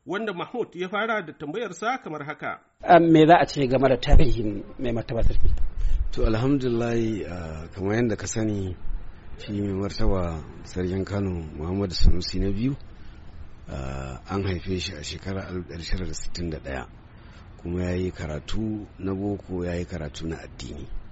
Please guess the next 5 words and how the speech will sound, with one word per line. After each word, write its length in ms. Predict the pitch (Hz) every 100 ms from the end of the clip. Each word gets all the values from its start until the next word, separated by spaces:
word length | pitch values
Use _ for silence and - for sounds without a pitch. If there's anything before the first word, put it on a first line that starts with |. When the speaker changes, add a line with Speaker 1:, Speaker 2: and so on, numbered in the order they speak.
| - - - - - - - 85
Speaker 3:
Karatun 460 | 80 78 104 101
boko 580 | 101 107 - 95 92 92
ya 200 | 87 87
yi 60 | 90
makaranta 840 | 90 90 87 90 90 87 85 82